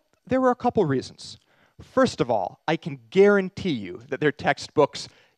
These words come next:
didn't have secret agent viruses, and they didn't have horror stories. You know, in the communication of science, there is this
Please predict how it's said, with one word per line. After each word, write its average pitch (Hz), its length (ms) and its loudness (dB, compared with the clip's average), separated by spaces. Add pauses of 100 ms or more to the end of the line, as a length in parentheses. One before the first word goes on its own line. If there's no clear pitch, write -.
(120)
didn't 214 240 -2
have 196 220 0
secret 190 320 0
agent 156 260 0
viruses, 131 640 0 (320)
and 165 120 -4
they 147 120 2
didn't 151 400 -2 (160)
have 117 380 -6 (140)
horror 117 420 -4
stories. - 640 -16 (640)
You 247 80 4
know, 277 240 8
in 247 100 2
the 254 80 0
communication 226 1040 -2
of 104 100 -6
science, - 680 -6 (400)
there 208 120 8
is 175 260 -2
this 208 220 2